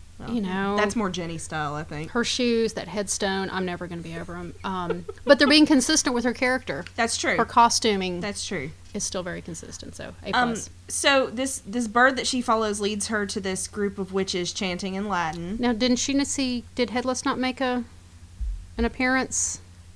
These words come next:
Speaker 1: Uh,
Speaker 2: right before she saw
Speaker 1: I,
Speaker 2: the
Speaker 1: if
Speaker 2: witches?
Speaker 1: we got a flash of him, I think.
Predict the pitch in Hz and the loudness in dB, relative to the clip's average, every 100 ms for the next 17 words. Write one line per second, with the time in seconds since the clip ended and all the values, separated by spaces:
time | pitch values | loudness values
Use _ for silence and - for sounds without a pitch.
0 | - 233 240 240 233 240 247 - 254 247 | -6 2 6 12 12 12 6 4 4 4
1 | - 240 - 240 233 240 220 - - - | 0 0 4 6 6 4 0 -10 -18 -2
2 | - 240 - 254 220 - 247 254 - 277 | 4 4 4 -8 -6 -2 2 2 2 2
3 | 311 302 269 - 269 277 226 - - - | 4 2 -2 2 8 10 8 2 -12 -6
4 | 214 214 214 220 - 190 175 185 170 165 | 4 8 8 6 2 -4 -4 -4 -4 -6
5 | - 151 120 - - | -6 -6 -6 -8 -14